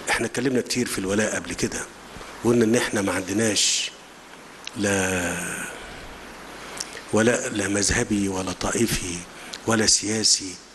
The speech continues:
ولا حتى ولاء للرئيس، ولا حتى ولاء للرئيس، ولاء لمصر ولشعبها بس. وأنا هفكر الجيش وأفكر الشرطة تاني،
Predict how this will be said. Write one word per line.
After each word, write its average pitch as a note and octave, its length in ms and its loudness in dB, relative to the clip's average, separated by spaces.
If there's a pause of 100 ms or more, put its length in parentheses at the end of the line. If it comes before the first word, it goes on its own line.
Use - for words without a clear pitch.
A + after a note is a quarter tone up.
(240)
ولا E3 140 2
حتى - 340 0
ولاء G#2+ 320 0
للرئيس، - 840 0 (1300)
ولا D#3+ 240 4
حتى - 400 0
ولاء A2 320 0
للرئيس، F2+ 640 -2 (360)
ولاء B2+ 380 2
لمصر A2+ 600 2
ولشعبها F#2+ 720 -4
بس. - 600 0 (2000)
وأنا C3+ 160 4
هفكر - 560 2 (1400)
الجيش A#2 520 4
وأفكر G2 460 -2
الشرطة G2 400 0
تاني، F#2 420 -2